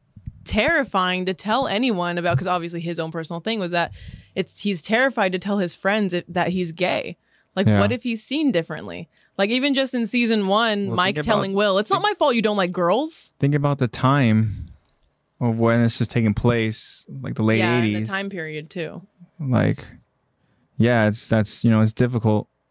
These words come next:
Speaker 2: And
Speaker 1: 'Cause
Speaker 2: then
Speaker 1: in season one, Winona, like, says something where, or Winona, Joyce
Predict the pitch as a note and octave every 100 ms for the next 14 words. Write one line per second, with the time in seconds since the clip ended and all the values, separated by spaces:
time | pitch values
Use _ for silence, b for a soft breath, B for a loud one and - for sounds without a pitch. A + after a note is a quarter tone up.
0 | _ _ _ - A3 A3+ B3 A3 A#3+ G3+
1 | E3+ E3+ F#3 E3+ E3+ E3+ F3+ E3 D#3 D#3+
2 | - D#3 F3 E3+ E3 D#3 D3+ C#3+ C#3 -
3 | E3+ D#3+ F3+ D3 B2+ E3+ D#3 F3+ D#3+ -
4 | -